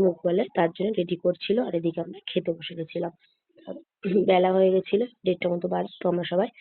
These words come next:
খেতে বসে গেলাম। এখনো তো আশীর্বাদ করতে আসবে মেয়ের বাড়ির থেকে। বিয়ের দিন সত্যি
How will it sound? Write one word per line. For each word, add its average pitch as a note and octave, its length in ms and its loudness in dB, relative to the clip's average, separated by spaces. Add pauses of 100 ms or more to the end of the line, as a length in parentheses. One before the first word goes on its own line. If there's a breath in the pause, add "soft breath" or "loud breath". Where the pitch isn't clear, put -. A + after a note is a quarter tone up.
(340 loud breath)
খেতে G#3 280 2
বসে E3 240 -6
গেলাম। E3 220 -4 (1080)
এখনো F#3 220 2 (100)
তো F#3+ 60 6 (500 loud breath)
আশীর্বাদ F3+ 420 0
করতে - 300 -4
আসবে F3 300 -2
মেয়ের F3 240 2
বাড়ির F3 280 -2
থেকে। - 200 -4 (680 loud breath)
বিয়ের G#3 260 6
দিন B3 100 6 (100)
সত্যি F#3+ 240 0